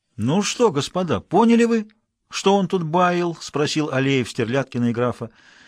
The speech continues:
Те посмотрели на него вопросительно. «А я вам скажу, что это значит». «Что ж такое?» «А то, что волки у него за пазухой. Вот увидите, завтра мы,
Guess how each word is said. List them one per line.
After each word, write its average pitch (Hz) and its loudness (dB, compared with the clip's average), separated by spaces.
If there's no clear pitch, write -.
Те 131 0
посмотрели 135 -2
на 131 0
него 135 0
вопросительно. 110 -8
«А 104 -2
я 95 -4
вам 101 -2
скажу, 165 -4
что 139 -4
это 139 -2
значит». 123 -6
«Что - -8
ж - -12
такое?» 143 -8
«А 139 -2
то, 185 2
что 180 0
волки 208 -2
у 127 -4
него 156 4
за 196 2
пазухой. 110 -4
Вот 185 -6
увидите, 156 -2
завтра 156 -2
мы, 151 0